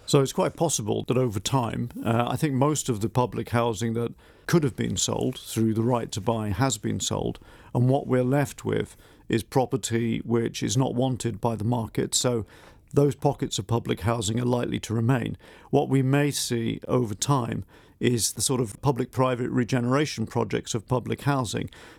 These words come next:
decreasing the quantity of public housing and gentrifying those areas. So as you lose your public housing from those sorts of process, it may appear outwardly that there's less inequality in a very local area,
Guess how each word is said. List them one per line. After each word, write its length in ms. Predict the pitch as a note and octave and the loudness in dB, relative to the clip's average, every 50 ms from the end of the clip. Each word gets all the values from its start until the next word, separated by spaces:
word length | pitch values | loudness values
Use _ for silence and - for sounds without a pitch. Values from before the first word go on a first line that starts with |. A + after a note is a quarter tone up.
| - _ _ | -20 _ _
decreasing 640 | - C#3+ - - - C#3+ D3 B2+ - - C3+ C3 | 0 0 0 2 2 2 2 2 2 0 0 0
the 80 | A#2+ B2 | 0 -2
quantity 580 | - - - D#3 D#3 D#3+ C#3 - - - A#2 | -2 0 2 2 2 0 -2 -4 -4 -2 -2
of 160 | A2 F#2+ - - | -2 -2 -2 -2
public 360 | - A#2 G#2+ - - - - | -2 -2 -2 -2 -4 -4 -2
housing 440 | F#2 A2 A2+ A2+ G2+ A#2+ A#2 A2+ - - - - - - - | 0 0 0 0 -2 -2 -4 -6 -6 -10 -16 -20 -20 -16 -2
and 220 | - A#2 A#2 A#2 A2 | 0 0 2 2 2
gentrifying 720 | G#2+ C#3+ C#3 C3+ B2 B2 G#2+ - B2 A#2 A#2+ A2+ A#2 A2+ | 2 2 2 2 0 -4 -4 -2 0 0 0 0 0 2
those 240 | A2 A#2 A2+ G#2+ A#2+ | 2 2 2 2 2
areas. 480 | C3+ C3 B2 A#2 A#2 A2 - - - - - - - - - - | 0 0 0 0 -2 -2 -2 -4 -4 -6 -8 -14 -20 -20 -10 -4
So 220 | - - C#3+ C#3+ | 0 2 4 4
as 280 | D3+ D#3+ E3 C#3 A#2 B2 | 4 4 2 0 0 0
you 140 | C3+ C3+ B2 | 0 2 2
lose 560 | B2 C3 D3 D#3+ E3 E3 D#3 C3 - - - - | 4 4 4 4 4 4 2 0 -2 -4 -4 -2
your 180 | A#2 A#2+ A#2 A2+ | 0 2 0 2
public 400 | - A#2+ A#2+ G#2+ - A#2 A2+ - | 0 0 -2 0 0 -2 -2 0
housing 400 | G2 A2+ A2 G#2+ F#2+ A2+ A2 G2+ | 0 0 0 0 0 -2 -4 -4
from 240 | - - A#2 A2 G#2 | -2 -2 -2 0 2
those 220 | A#2+ B2 A#2+ G#2+ | 2 2 0 0
sorts 280 | - B2 A2 G#2+ - - | -2 -2 -2 -2 -2 -6
of 120 | G2+ - | -8 -2
process, 560 | - C3+ C3 A#2+ - - - G2 F#2 - - - - - - - - _ | 0 0 2 2 0 0 -2 0 0 -2 -2 -4 -8 -18 -20 -20 -20 _
it 160 | - - - C3+ | -2 0 2 4
may 300 | C3+ C3 C#3 C#3+ C#3 C3+ | 4 6 6 6 4 2
appear 600 | B2 - - - - - G3 B2 B2 - G2 - - - - - - _ - | 0 -2 -6 -4 0 2 2 2 0 -2 -4 -8 -10 -16 -20 -20 -20 _ 0
outwardly 800 | C#3+ C#3+ D#3 - A#2 A#2+ A#2 A2+ - - - G2+ G2+ G#2 G#2+ - - - - - | 2 2 2 2 0 -2 -2 -2 -2 -2 -2 0 0 -2 -4 -6 -10 -18 -14 -4
that 160 | - - F#2 | -2 0 2
there's 240 | C3 C3+ B2+ G#2 - | 2 2 2 2 0
less 260 | C#3+ C3+ B2+ - - - - _ | 0 0 0 0 -4 -6 -6 _
inequality 880 | - D3+ C3+ C3+ B2+ - - E3 D#3 D3 D3 - - - A#2 G#2+ G#2 G2 - - - - - - | 0 2 2 2 0 0 0 2 2 2 2 0 -2 -2 -2 -2 -4 -6 -8 -14 -20 -20 -20 -4
in 160 | - D3+ C3+ | 0 2 2
a 60 | C3 B2 | 4 4
very 260 | A2+ C3+ B2+ A#2+ B2 | 4 2 2 2 2
local 460 | A#2+ B2+ C3+ C3+ B2+ - - C3 C#3 | 2 4 2 2 2 0 0 2 2
area, 460 | D#3 E3 D#3 A#2 A2+ G#2+ F#2+ - F#2+ | 2 2 0 0 -2 -2 -4 -4 -6